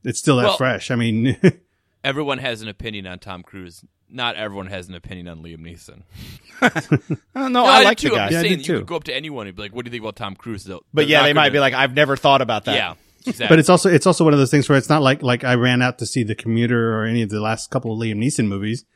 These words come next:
Speaker 2: No.
Speaker 1: But I'll run out and see, I mean, I ran out and saw The Mummy.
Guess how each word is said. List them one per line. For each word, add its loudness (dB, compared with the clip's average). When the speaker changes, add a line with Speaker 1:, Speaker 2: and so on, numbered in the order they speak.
Speaker 2:
No. -8
Speaker 1:
But 2
I'll 4
run 4
out -2
and -4
see, -2
I 2
mean, 4
I 8
ran 8
out 6
and 2
saw 4
The 4
Mummy. 4